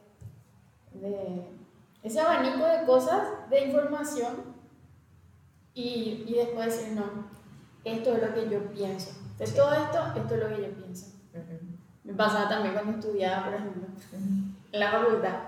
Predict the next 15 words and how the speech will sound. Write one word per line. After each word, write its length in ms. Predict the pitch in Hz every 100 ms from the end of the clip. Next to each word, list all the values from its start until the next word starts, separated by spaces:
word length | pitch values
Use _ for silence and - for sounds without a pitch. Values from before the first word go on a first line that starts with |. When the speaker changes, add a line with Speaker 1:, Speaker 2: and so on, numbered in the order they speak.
| - - - - - - - -
Speaker 1:
Yo 140 | - 196
era 140 | 196
así 200 | 196 196
de 420 | 190 190 185 190 -
tener 260 | 208 196
el 140 | 202 220
programa 580 | 240 226 214 233 277 269
y 40 | 240
decía, 380 | - 196 180 -
concepto, 720 | 233 226 - 277 285 - 302 - -
naturaleza 560 | 277 320 311 294 294 359
jurídica 600 | 349 285 294 294 302 294
de, 760 | 294 294 285 269 254 233 220 220 - - - - - -
del 180 | 247 262
usufructo. 600 | 262 - 220 208 -